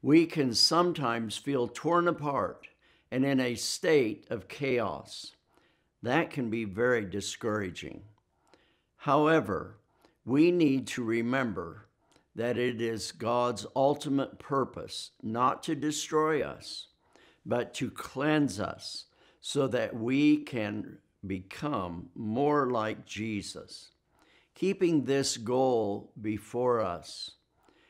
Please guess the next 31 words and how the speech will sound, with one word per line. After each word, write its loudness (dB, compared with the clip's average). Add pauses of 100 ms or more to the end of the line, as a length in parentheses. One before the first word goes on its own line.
(120)
can 0
encourage 0
us -4 (140)
in -4
the -4
process. -6 (1160)
Another 4
thing 0
that -2
helped -4
my -2
wife -2
in -4
this -4
cleaning -2
process -4 (520)
is -4
not 2
to -4
tackle -2
every 2
room 0
at -4
once. -4 (800)
She -2
would 0
tackle -4
one 0
room 2
a 0
day 0